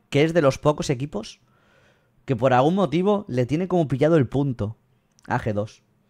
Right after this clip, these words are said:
¿Recordáis? El año pasado creo que fue o algo de eso. El parcial no hubo tan, no, no fue tan mal contra ellos cuando eran Koyo, ¿os acordáis? Incluso le ganamos un mejor de tres y tal. Parece que hay algunos equipos que le tienen pillado el punto a otros también.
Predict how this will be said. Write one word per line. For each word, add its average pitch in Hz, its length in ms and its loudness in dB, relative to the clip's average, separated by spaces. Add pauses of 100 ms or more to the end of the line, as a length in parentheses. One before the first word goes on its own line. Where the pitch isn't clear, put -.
(220)
¿Recordáis? 131 480 2
El 170 80 2
año 185 140 0
pasado 180 280 6
creo 160 140 0
que 151 80 0
fue 202 260 2
o 151 60 4
algo 139 140 2
de - 80 -4
eso. 117 240 -8 (560)
El 127 160 -2
parcial 139 360 4
no 240 80 0
hubo 214 120 2
tan, 147 180 4
no, 180 200 2
no 160 100 0
fue 214 120 -4
tan 180 140 0
mal 147 120 4
contra 123 300 2
ellos 160 220 0
cuando 120 220 0
eran 113 160 2
Koyo, 107 220 0
¿os 98 100 -4
acordáis? 113 420 -4 (440)
Incluso 131 280 0
le 127 80 4
ganamos 131 320 -2
un 165 60 -4
mejor 139 240 0
de 107 80 -2
tres 156 240 -4
y - 20 -8
tal. 147 300 2 (500)
Parece 147 320 4
que 190 60 4
hay 175 180 6
algunos 151 340 6
equipos 170 280 -2
que 170 80 2
le 135 60 -2
tienen 160 200 -2
pillado 151 220 6
el 135 80 4
punto 131 260 0
a 110 80 6
otros 135 240 2
también. 120 340 -4